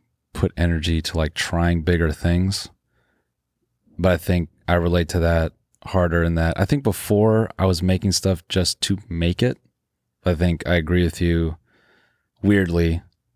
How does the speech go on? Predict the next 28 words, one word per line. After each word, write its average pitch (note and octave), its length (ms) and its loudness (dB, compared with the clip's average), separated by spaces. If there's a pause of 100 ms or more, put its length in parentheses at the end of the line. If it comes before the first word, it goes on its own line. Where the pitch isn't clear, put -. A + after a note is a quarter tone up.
(960)
like, E2 200 0 (800)
sounds E2 360 -2
really F2 220 2
stupid, D#2+ 480 -2
but, D#2+ 100 -4
like, D#2 220 -4 (140)
kinda F#2 160 0
like D#2+ 120 0
through F#2 140 -2
karting F2 380 0
and D#2+ 100 -2
stuff, D#2+ 340 -4
it's E2+ 260 -6
kind F2 300 -2
of E2 140 -2
helped E2+ 200 -2
me F2 80 -4
orient, E2+ 520 0
like, D#2 400 -6 (1400)
what F#2+ 240 2
am F#2+ 100 0
I F2 140 0 (100)
actually E2+ 440 0
trying G2+ 300 0
to G#2 120 -4
achieve G#2+ 480 -4 (580)
versus, G2 460 2
like, F2 400 0